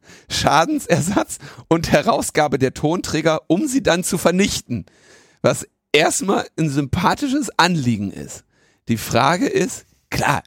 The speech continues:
Pelham, <laughs> Pelham Setlur, so, das wäre echt super gewesen, wenn das in dem Moment neunzehnhundertsiebenundneunzig von vornherein einfach alles niedergebrannt worden wäre, wäre jetzt auch nicht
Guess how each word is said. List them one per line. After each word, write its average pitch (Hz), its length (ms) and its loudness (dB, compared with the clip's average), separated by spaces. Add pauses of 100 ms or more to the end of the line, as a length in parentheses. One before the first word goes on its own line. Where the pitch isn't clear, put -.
(500)
Pelham, 135 360 2 (220)
<laughs> - 160 -14
Pelham 147 500 0
Setlur, 123 420 2
so, 113 120 0
das 117 180 0
wäre 131 200 2
echt 135 220 2
super 143 280 0
gewesen, 131 320 0
wenn 120 100 2
das 123 140 0
in 123 180 -2
dem 156 160 2
Moment 160 420 0 (340)
neunzehnhundertsiebenundneunzig 151 920 0
von 131 160 -2
vornherein 143 460 0
einfach 143 360 0
alles 139 280 0
niedergebrannt 151 680 0
worden 131 260 0
wäre, 123 200 2 (1200)
wäre 120 320 0
jetzt 135 180 -2
auch 131 80 0
nicht 135 280 -2